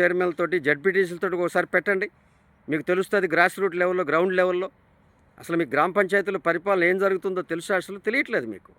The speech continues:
మీకు తెలియజేయనట్లేదు వీళ్ళు. కాబట్టి మాటామంతి కార్యక్రమం స్థానిక సంస్థల ప్రజలతో కూడా వెంటనే పెట్టండి, దాని మీద ఒక అవగాహన తీసుకోండి. భవిష్యత్తులో ఎన్నికలకు పోయే ముందైనా కనీసం వాళ్ళ గౌరవ వేతనం వాళ్ళకి ఇవ్వండి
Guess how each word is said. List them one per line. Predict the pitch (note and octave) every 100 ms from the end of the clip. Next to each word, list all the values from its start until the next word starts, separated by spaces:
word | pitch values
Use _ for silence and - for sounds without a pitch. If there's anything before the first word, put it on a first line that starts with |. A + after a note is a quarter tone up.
| _ _
మీకు | C#3+ C#3
తెలియజేయనట్లేదు | F3+ A3+ A3 A3+ B3 A#3+ D#3+ C3 G#2+
వీళ్ళు. | F2 F2 _ _ _ _ _ _ _ _ _ _ _ _
కాబట్టి | D#3+ F#3+ G#3 F3
మాటామంతి | E3 D#3+ F3+ G3 F#3+ F#3
కార్యక్రమం | F#3+ F3 F#3 F3+ F#3 G3 F#3+
స్థానిక | - D3+ F3+
సంస్థల | F3 F#3 - F3
ప్రజలతో | D#3+ E3 F3 F3+ F#3
కూడా | E3+ E3+
వెంటనే | D#3 E3+ F3
పెట్టండి, | E3 D#3 F#3 F#3 - _ _ _ -
దాని | C#3 D3+
మీద | F3+ F3
ఒక | D#3+
అవగాహన | D3+ D#3+ F3+ F3+
తీసుకోండి. | E3 F#3+ - G3 F3+ F3+ _ _ _ _ _ -
భవిష్యత్తులో | D3+ F#3+ F#3 F#3
ఎన్నికలకు | E3 F3+ G#3 G3
పోయే | F3 F#3 F#3
ముందైనా | D#3+ F3 G3 G3
కనీసం | E3+ D#3+ F3+ F3+
వాళ్ళ | E3+ D3+
గౌరవ | D#3 F3+
వేతనం | F#3 F#3 F3
వాళ్ళకి | E3+ D#3 E3+
ఇవ్వండి | F3 E3+